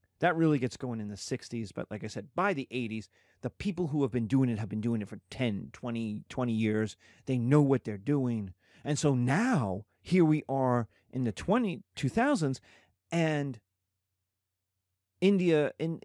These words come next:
Bollywood can make a hundred million dollar movie. They have, they've had a few in the last couple of years. And you, that's a major special effects driven. That's lots of extras.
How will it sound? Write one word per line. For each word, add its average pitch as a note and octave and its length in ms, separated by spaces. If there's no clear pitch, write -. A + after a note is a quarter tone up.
Bollywood D#3+ 420
can C#3+ 220
make D3+ 160
a C3 40
hundred C3 360
million B2+ 260
dollar G#2+ 220
movie. C3+ 400
They C3+ 100
have, B2 380
they've C3+ 120
had C#3+ 240
a B2+ 60
few C3 400
in A2+ 80
the A2 60
last G#2+ 260
couple G#2 240
of B2+ 60
years. E3 340
And C3 260
you, E3 280
that's B3 200
a F3+ 60
major E3 880
special - 460
effects - 420
driven. G3 380
That's - 220
lots E2 180
of - 80
extras. G3+ 480